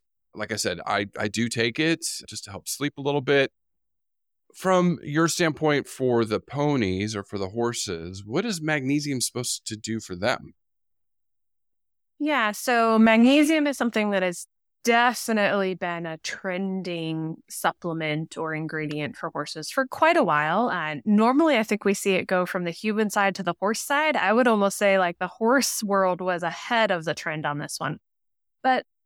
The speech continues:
Speaker 2: uh, you know, magnesium does tons of stuff in the body. It's part of the skeleton. It's an activator for many enzymes that do all the processes that keep you alive in your body. I'd say the biggest one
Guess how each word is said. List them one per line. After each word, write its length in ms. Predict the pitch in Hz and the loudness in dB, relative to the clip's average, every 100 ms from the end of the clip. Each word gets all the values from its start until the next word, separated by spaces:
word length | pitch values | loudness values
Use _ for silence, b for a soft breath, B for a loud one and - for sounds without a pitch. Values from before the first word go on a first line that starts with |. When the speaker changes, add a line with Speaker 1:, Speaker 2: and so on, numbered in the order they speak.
| - | -6
Speaker 2:
uh, 100 | - | -4
you 100 | - | 0
know, 120 | 294 277 | 2 4
magnesium 560 | 269 262 311 339 381 | 2 2 0 -2 -4
does 220 | 349 - - | -4 -8 -12
tons 640 | - - 202 190 208 233 | -12 -10 -2 0 0 -4
of 140 | 254 - | -8 -6
stuff 300 | - 240 262 | -4 -4 -4
in 100 | 254 | -4
the 80 | |
body. 420 | 254 254 262 285 - _ _ _ | -2 -4 -4 -10 -14 _ _ _
It's 180 | 185 - | -12 -12
part 260 | - 175 170 | -6 -4 -4
of 100 | 160 | -8
the 80 | - | -14
skeleton. 960 | - 320 294 277 - 269 247 240 233 - | -4 0 2 0 -2 0 0 0 -2 -2
It's 320 | 202 190 - _ _ _ - | 0 -2 -4 _ _ _ -6
an 120 | 202 | -4
activator 640 | 170 175 - 190 190 190 185 | -2 -4 -4 -4 -2 -2 -6
for 160 | 190 | -8
many 300 | 175 170 - - | -10 -10 -10 -6
enzymes 760 | 160 165 180 180 185 190 185 | -6 -6 -6 -4 -4 -6 -8
that 140 | - - | -10 -12
do 160 | 156 | -10
all 300 | 151 156 151 | -8 -6 -8
the 100 | 147 - | -10 -12
processes 640 | - 175 160 190 - 151 - | 0 0 0 -8 -10 -12 -12
that 140 | - | -16
keep 200 | - 180 | -14 -14
you 180 | 180 156 | -8 -8
alive 400 | 151 170 160 151 | -4 0 0 -2
in 100 | 160 | -6
your 140 | 156 - | -12 -2
body. 400 | 277 277 269 262 _ _ _ - | 2 2 2 -4 _ _ _ -6
I'd 120 | 262 | -6
say 160 | - 339 | -4 -6
the 60 | - _ _ 220 | -6 _ _ 0
biggest 440 | 202 220 - - | 2 0 -2 -2
one 480 | 214 196 190 185 | 2 4 4 2